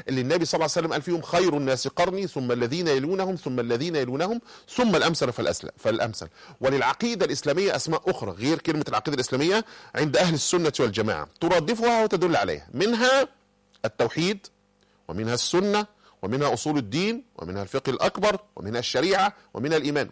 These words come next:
كل دي مسميات لعقيدة الإسلام. يبقى في علاقة بقى بين عق-، مصطلح العقيدة ومصطلح التوحيد؟ آه، ساعات يتقال إن العقيدة علم العقيدة، وساعات يتقال علم التوحيد.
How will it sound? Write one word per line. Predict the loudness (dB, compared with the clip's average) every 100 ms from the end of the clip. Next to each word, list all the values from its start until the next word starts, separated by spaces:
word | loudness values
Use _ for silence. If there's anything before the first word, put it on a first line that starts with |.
| _
كل | 2 4 4 0 -2 -4
دي | -2 -4
مسميات | -4 -6 -4 -4 -2 0 0 0 -8 _ _ -10
لعقيدة | -2 -2 -2 _ _ -8 -2 -2 -2 -6 -12 _ -4
الإسلام. | -4 -4 -2 -4 -8 _ _ -20 -8
يبقى | -2 0 0 -4 -4 _ _ _ _ _
في | -2 0
علاقة | 4 2 4
بقى | 2 2 0 -8 _ _
بين | 0 2
عق-، | 2 0 -2
مصطلح | -6 0 2 2
العقيدة | 0 0 -2 -2 -8
ومصطلح | -10 -8 -2 0
التوحيد؟ | 0 0 0 -2 -2 -8 _ _ 2
آه، | 4 2 -2
ساعات | -2 2 4 2 -4
يتقال | -6 0 2 0 -4
إن | -4
العقيدة | -2 -2 0 0 0 -4 _ _ _ _
علم | -2 2
العقيدة، | 2 0 0 -2 -4
وساعات | -4 2 2 0
يتقال | 0 2
علم | 2 2
التوحيد. | 0 -2 -4 -8